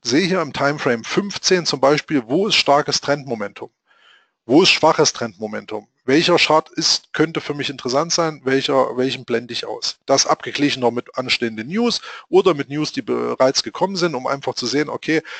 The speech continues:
bewegen wir uns hier in einem riskanten Flow oder in einem zunehmenden Momentum, haben wir eine Zinsentscheidung vor uns gehabt, hinter uns liegend,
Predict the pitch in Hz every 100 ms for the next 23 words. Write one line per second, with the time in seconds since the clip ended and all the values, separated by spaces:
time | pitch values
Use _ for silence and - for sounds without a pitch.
0 | - 123 135 147 135 127 147 135 117 110
1 | - 165 180 165 - 156 143 127 120 120
2 | 117 113 - 214 208 160 139 127 120 170
3 | 196 - 160 127 175 175 143 - 180 170
4 | 143 - 139 135 123 - 165 151 - 131
5 | - 160 160 143 131 - 123 123